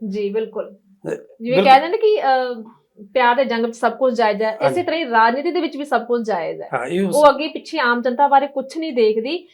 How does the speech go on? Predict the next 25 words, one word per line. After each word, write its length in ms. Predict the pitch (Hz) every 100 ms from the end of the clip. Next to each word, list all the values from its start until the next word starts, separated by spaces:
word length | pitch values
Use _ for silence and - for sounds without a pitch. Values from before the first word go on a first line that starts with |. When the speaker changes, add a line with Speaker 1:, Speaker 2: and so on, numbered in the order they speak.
| _ -
Speaker 1:
ਸਿਰਫ 180 | 349
ਆਪਣੀ 300 | 330 277 277
ਰਾਜਨੀਤੀ, 440 | 220 202 214 240 339
ਆਪਣੀ 260 | 302 233
ਕੁਰਸੀ, 480 | 208 220 214 220 302
ਆਪਣੀ 240 | 277 - 277
ਸਿਆਸਤ 400 | - 220 214 240
ਦੇਖਣੀ 560 | 208 196 226 220 240
ਹੈ। 80 | 294
ਉਹਦੇ 320 | 254 254 302
ਲਈ 200 | 294 294
ਉਹਨਾਂ 260 | 240 226 240
ਨੂੰ 120 | 254
ਚਾਹੇ 200 | 254 240
ਕੁਛ 280 | 240 202 240
ਵੀ 140 | 247
ਕਰਨਾ 240 | 269 233 247
ਪਵੇ, 300 | 247 277 277 _ _
ਭਾਵੇਂ 240 | 294 247 269
ਇੱਕ 80 |
ਦੋਸ਼ੀ 440 | 269 220 226 294 294
ਨੂੰ, 320 | 294 302 311
ਅ, 460 | _ _ 240 233 220
ਦੋਸ਼ੀ, 560 | 202 240 233 285
ਅ, 20 | 285